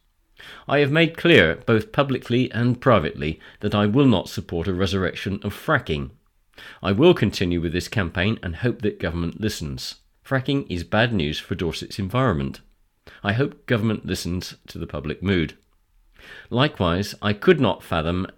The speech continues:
any economic, social, or political merit in removing the forty-five pence income tax band. The government listened to many voices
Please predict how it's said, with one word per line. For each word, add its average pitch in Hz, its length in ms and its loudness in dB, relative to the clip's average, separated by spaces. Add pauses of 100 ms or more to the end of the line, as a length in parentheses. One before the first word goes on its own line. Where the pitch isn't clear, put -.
(100)
any 131 360 2
economic, 85 540 -4 (120)
social, 101 540 0 (180)
or 104 120 -2
political 123 480 0
merit 78 380 -4 (220)
in 104 200 2
removing 110 460 6
the 101 80 -2
forty-five 107 600 -4
pence - 340 -6 (160)
income 92 400 -4
tax - 300 -8
band. 71 460 -4 (800)
The 110 80 -4
government 151 420 4
listened 110 500 0
to - 140 -4
many 127 240 6
voices 78 500 -4